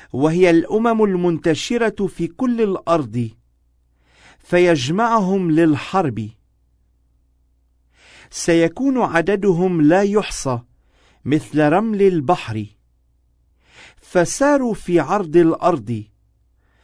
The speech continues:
وأحاطوا بمعسكر شعب الله المقدس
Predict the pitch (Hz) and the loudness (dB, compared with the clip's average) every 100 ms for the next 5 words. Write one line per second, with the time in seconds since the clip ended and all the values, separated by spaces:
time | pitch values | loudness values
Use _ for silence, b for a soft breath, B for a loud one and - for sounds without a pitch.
0 | _ - 139 131 180 - 269 285 254 208 | _ -4 0 2 0 -2 0 0 0 -2
1 | 170 156 151 185 - - 180 165 147 - | 0 2 2 -2 -4 -4 0 2 0 -2
2 | 185 160 147 147 151 190 165 160 131 139 | -4 -2 2 2 4 2 0 0 0 -2
3 | - 170 143 156 - | 0 -2 0 -2 -2